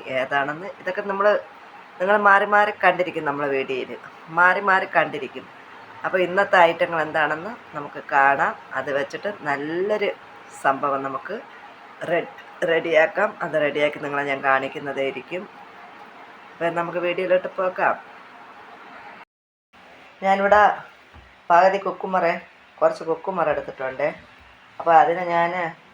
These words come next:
കഴുകിയൊക്കെ എടുത്തിട്ട് വന്നിട്ടുണ്ട്. ഇതിൻ്റെ തോലൊന്നും കളയുന്നില്ല കേട്ടോ, ഇതിൻ്റെ തോലൊന്നും കളയുന്നില്ല. അപ്പോൾ ഇതിനെ ഞാൻ ഒന്ന് കട്ട് ചെയ്തെടുക്കുകയാണ്. കട്ട് ചെയ്തിട്ട് നമുക്കിതിൻ്റെ മിക്സിയുടെ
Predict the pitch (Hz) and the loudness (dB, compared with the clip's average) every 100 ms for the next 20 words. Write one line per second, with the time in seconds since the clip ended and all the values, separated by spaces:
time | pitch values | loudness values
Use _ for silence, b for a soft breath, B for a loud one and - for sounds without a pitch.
0 | - 151 165 175 165 170 143 151 170 160 | 2 2 2 -4 -2 0 0 -2 -6 -2
1 | 151 135 139 139 131 151 202 - - - | 0 0 -2 -6 -4 -4 -6 -12 -20 -20
2 | - - 165 170 - 147 170 180 180 160 | -18 -8 -4 -4 0 2 2 0 -4 0
3 | 135 131 135 135 131 131 123 120 - - | 2 0 -4 -6 -4 -4 -4 -6 -10 -20
4 | - - - - - - 175 175 165 165 | -20 -20 -20 -20 -20 -16 -8 -4 2 6
5 | 165 185 170 160 156 151 151 143 175 180 | 6 4 0 2 2 2 -4 -6 -6 -4
6 | 156 151 160 147 147 151 - - - - | -6 -8 -10 -6 -6 -4 -6 -6 -12 -20
7 | - - - - - _ - - - - | -20 -20 -20 -20 -20 _ -20 -20 -8 -8
8 | 156 156 - - - - - _ _ - | -6 -8 -10 -18 -20 -20 -20 _ _ -6
9 | 156 - 160 147 135 - 127 107 104 - | -6 -2 -2 -2 -4 -4 -6 -6 -8 -18
10 | - - - - - - - 147 - 156 | -20 -12 -6 -6 -6 -14 -6 -6 -2 -2
11 | - 165 151 147 151 151 - - - - | -4 -8 -10 -10 -10 -6 -6 -8 -12 -8
12 | 147 | -6